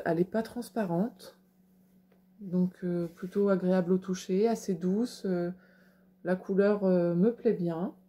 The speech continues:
Voilà. Et la dernière, c'est, euh, alors ça, du coup, c'est quoi ? C'est le Cottonon Tricot. Non, c'est pas ça. Je dis une bêtise. C'est le Knit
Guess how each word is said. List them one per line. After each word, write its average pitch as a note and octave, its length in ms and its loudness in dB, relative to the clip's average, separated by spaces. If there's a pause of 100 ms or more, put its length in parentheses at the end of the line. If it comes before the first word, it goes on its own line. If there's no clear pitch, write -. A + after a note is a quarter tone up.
(1080)
Voilà. E3 480 -8 (880)
Et C#4+ 260 -2
la C4 260 0
dernière, A#3 1040 2 (520)
c'est, - 800 -4 (120)
euh, G3 1000 -2 (300)
alors F3 240 -6
ça, G#3+ 200 -6
du F#3+ 120 -4
coup, - 180 -16
c'est - 220 -8
quoi ? F3+ 440 -8 (880)
C'est - 240 -2
le F#3+ 80 4
Cottonon G#3+ 1200 2
Tricot. - 600 2 (220)
Non, F#3+ 160 -2 (200)
c'est - 180 -16
pas F3 120 -10
ça. - 220 -14 (340)
Je F3+ 60 -14
dis F3+ 140 -4
une F3+ 100 2
bêtise. D#3 380 -8
C'est - 180 -4
le E3 100 -4
Knit B3+ 360 -6